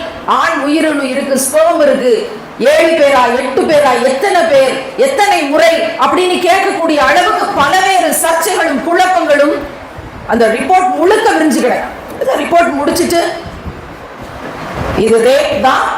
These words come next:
திட்டமிட்ட கொலை" அப்படின்னு சொல்லி போஸ்ட்மார்ட்டம் ரிப்போர்ட் வெளியே வருது.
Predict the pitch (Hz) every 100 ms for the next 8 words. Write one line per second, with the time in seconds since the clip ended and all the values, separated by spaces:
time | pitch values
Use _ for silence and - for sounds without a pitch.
0 | - - - - - 285 285 311 269 294
1 | 294 262 247 233 240 202 240 277 240 226
2 | 294 220 - 254 269 254 226 190 185 185
3 | 233 226 202 190 180 165 - -